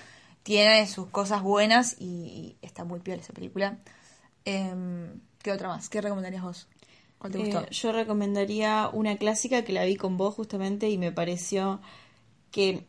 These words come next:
Speaker 2: o sea, mi primer pensamiento fue ver una película vieja y decir, "¿Qué garcha voy a hacer ahora con las dos horas que dura esta mierda?".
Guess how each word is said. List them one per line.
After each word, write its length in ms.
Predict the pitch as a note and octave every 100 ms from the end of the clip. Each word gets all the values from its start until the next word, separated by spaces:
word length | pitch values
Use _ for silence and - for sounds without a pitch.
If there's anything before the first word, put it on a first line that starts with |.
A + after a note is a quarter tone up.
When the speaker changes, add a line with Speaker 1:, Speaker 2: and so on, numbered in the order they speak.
| - - -
Speaker 2:
o 40 |
sea, 200 | G3+ G3 -
mi 360 | G3+ G3 F#3+ - -
primer 380 | G#3 G#3 A#3 C4
pensamiento 500 | C4 A3+ A3 A#3+ B3+
fue 280 | - G#3+ G3
ver 160 | G3
una 200 | G#3+ G3+
película 720 | F#3+ G3 - G#3 G3+ G3 F#3+ -
vieja 540 | G3 F#3 G3+ G#3+ B3 G#3+
y 40 |
decir, 300 | F#3+ G3 G3 -
"¿Qué 160 | G#3
garcha 480 | G3+ G3+ G#3 - G#3+
voy 180 | G3+ G3+
a 40 |
hacer 200 | G3 G3
ahora 300 | F#3+ G3 G3+
con 300 | F3+ F3 F3
las 180 | F3 F3
dos 200 | F3+ F3+
horas 180 | G3 G3
que 100 | F#3
dura 200 | F#3 F#3
esta 160 | F#3 F#3+
mierda?". 480 | G3+ G3+ G#3+ B3+